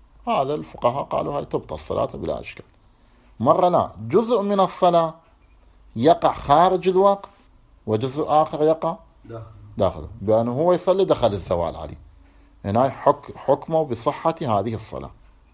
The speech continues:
Speaker 1: "فإذا صلى الظهر قبل الزوال باعتقاد دخول الوقت فدخل الوقت قبل إتمامها"، يعني بقى عندنا شنو؟ الركعة الأخيرة مثلًا،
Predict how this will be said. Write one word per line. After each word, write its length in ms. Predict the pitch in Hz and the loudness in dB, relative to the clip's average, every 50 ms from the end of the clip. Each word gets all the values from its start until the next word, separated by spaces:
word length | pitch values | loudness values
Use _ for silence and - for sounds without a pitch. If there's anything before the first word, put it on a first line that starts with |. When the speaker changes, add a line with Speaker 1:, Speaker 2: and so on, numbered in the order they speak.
| _ _ _ _ _ _ _ _ _ _ - _ _ _ _ _ _ _ _ _ _ _ _ - _ _ _ _ _ _ _ _ _ _ _ _ | _ _ _ _ _ _ _ _ _ _ -20 _ _ _ _ _ _ _ _ _ _ _ _ -20 _ _ _ _ _ _ _ _ _ _ _ _
Speaker 1:
"فإذا 420 | - - 113 117 120 117 123 120 120 | -2 0 2 2 4 4 6 4 4
صلى 380 | 117 - 131 120 117 117 120 | 4 4 2 2 4 6 4
الظهر 500 | 117 107 104 120 117 110 120 117 117 117 | 4 4 2 0 0 2 4 4 6 4
قبل 320 | 117 117 117 117 110 113 117 | 4 2 0 0 2 2 0
الزوال 520 | 117 107 110 117 117 117 117 120 117 117 | 0 0 2 2 4 4 6 4 4 2
باعتقاد 800 | 104 117 110 - - - 120 - 117 113 117 113 107 113 113 113 | 0 -4 -4 -4 -2 -4 -2 2 4 4 6 4 2 0 -4 -2
دخول 360 | 117 110 113 117 117 117 113 | -2 -2 -2 0 -2 0 0
الوقت 440 | 113 113 120 135 160 156 - - - - - - - _ _ _ _ _ _ - | 0 2 6 6 6 6 6 2 -12 -20 -20 -20 -20 _ _ _ _ _ _ 0
فدخل 580 | - - 107 110 139 151 - - 143 123 117 | 4 4 4 6 6 4 6 6 2 4 4
الوقت 500 | 113 107 107 107 120 143 147 - - - | 4 2 2 2 2 2 2 2 -4 -6
قبل 360 | 160 - 156 156 143 123 113 | -4 2 2 0 0 2 0
إتمامها"، 1120 | 107 92 95 - - 101 98 98 95 95 95 95 90 95 98 98 95 98 98 98 98 101 - - - _ _ _ _ _ _ _ _ _ _ _ _ _ _ _ _ _ _ _ - | 0 0 0 -4 -6 -4 -4 -4 -4 -4 -6 -6 -6 -4 -4 -4 -4 -4 -4 -6 -8 -10 -12 -18 -20 _ _ _ _ _ _ _ _ _ _ _ _ _ _ _ _ _ _ _ -6
يعني 760 | 113 107 95 98 107 120 131 139 147 151 160 165 175 - - - - | -4 -2 -2 0 0 -2 -2 -2 -4 -6 -6 -6 -8 -10 -14 -16 -12
بقى 440 | 113 113 117 117 117 120 127 123 127 | -6 -2 -2 0 0 2 0 2 2
عندنا 240 | 135 127 139 139 131 | 0 0 -2 -6 -4
شنو؟ 540 | 120 156 160 151 147 147 143 143 143 - - _ _ _ _ - | -4 -4 -4 -2 -2 -2 -4 -4 -8 -10 -14 _ _ _ _ -8
الركعة 400 | 113 120 139 156 151 - - - | -2 0 0 0 -2 -2 0 0
الأخيرة 520 | 120 113 120 120 - 156 156 147 123 110 | 2 2 2 0 0 -2 0 2 2 2
مثلًا، 640 | 101 101 95 92 - 98 95 95 95 98 101 101 | 2 0 -6 -6 -4 -4 -2 -2 -2 -4 -4 -6